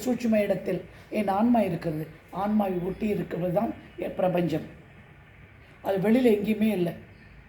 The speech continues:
நீ தான் பிரபஞ்சம். நீ தான் சாமி.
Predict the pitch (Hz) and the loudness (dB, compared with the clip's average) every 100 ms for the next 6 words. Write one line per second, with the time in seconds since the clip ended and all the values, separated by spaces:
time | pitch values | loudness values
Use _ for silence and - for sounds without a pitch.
0 | - - - - - - - - 214 220 | -20 -20 -20 -20 -20 -20 -16 -6 -4 -2
1 | - - 180 - 175 165 151 - - - | -4 -6 -6 -4 -2 -2 -2 -6 -16 -20
2 | - - - 185 220 226 233 240 - 220 | -20 -20 -14 0 4 6 4 2 2 4
3 | 214 226 226 | 4 4 2